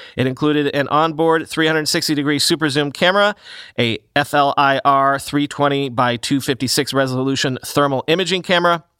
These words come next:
a battery life of thirty-five minutes of flying time, and a maximum range of six point two miles. There's also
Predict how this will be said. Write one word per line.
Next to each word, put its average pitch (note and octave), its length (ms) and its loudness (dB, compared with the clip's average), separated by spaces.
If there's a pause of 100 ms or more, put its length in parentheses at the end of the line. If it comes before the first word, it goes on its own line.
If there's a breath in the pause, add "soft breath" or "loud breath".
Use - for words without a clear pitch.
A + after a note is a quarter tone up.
a D3+ 120 2
battery E3+ 400 2
life E3 260 0
of C#3+ 200 2
thirty-five D#3+ 580 2
minutes D3 220 -2
of B2+ 100 -4
flying E3 280 2
time, E3 300 2
and D3+ 160 0
a D3 120 0
maximum D#3 460 0
range C3+ 280 -2
of C3+ 160 0
six - 320 -2
point B2 320 -2
two A#2 220 -2
miles. C3+ 580 2 (420 loud breath)
There's - 160 2
also G#3 540 0